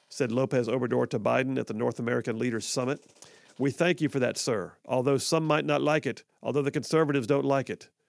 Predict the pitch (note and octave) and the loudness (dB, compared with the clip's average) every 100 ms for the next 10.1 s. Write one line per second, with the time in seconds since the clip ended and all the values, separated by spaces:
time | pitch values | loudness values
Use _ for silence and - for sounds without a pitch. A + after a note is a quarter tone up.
0 | _ _ _ _ _ _ _ _ A2+ A2+ | _ _ _ _ _ _ _ _ -4 -2
1 | G#2+ G2+ A#2 C#3+ D#3 D3+ C#3 A2+ A2 - | -2 -6 -2 0 2 2 2 0 -4 -6
2 | _ _ C#3+ C#3+ B2+ A#2+ A2 - A#2 - | _ _ -2 -2 -2 -4 -4 -4 -4 -4
3 | A#2 G#2+ G2+ C#3+ D3 C3 B2 - B2+ B2+ | -8 -6 0 0 0 -2 -4 -2 -2 -2
4 | B2 A#2 G#2+ B2+ B2 A#2 B2+ B2+ B2 A#2 | -4 -8 -4 -2 -2 -4 -4 -2 -2 -4
5 | - E3 F#3+ E3+ C#3 A#2 D3 D3+ B2+ A#2 | -4 0 0 2 0 2 4 4 4 0
6 | - C#3+ D#3 - D#3+ C#3+ A#2 C#3+ C#3 - | -2 -2 0 -2 -2 -2 -2 -2 -2 -4
7 | D#3 - F2 - _ - - - - G#2 | -4 -6 -12 -12 _ -20 -20 -16 -8 -4
8 | B2 D#3 C3+ C3+ A#2+ A2 - C3 C3+ A#2+ | 0 0 0 -2 -2 -2 -2 0 -2 -6
9 | G2 - A2 G2 C3 C#3 - C#3 A2+ - | -8 -12 -10 -4 -2 -2 -2 -2 -2 -6
10 | - | -10